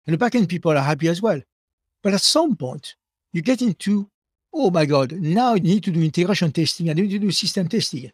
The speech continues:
and nothing works anymore. The protocols don't talk to each other.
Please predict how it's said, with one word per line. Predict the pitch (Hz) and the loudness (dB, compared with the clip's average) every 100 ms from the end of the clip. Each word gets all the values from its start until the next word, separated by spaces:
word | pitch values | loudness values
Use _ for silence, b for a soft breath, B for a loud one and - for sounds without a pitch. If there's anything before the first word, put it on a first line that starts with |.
| _ _ _ | _ _ _
and | 175 147 139 | -4 -2 0
nothing | 156 - 135 | 0 0 -2
works | 131 - | -4 -4
anymore. | 123 120 - - _ _ - | -10 -12 -16 -20 _ _ -2
The | 160 | 0
protocols | 185 190 175 170 127 269 | 4 4 4 0 0 -2
don't | 160 160 | -2 0
talk | 147 | -2
to | 135 | -2
each | - | -2
other. | 139 76 | -4 -6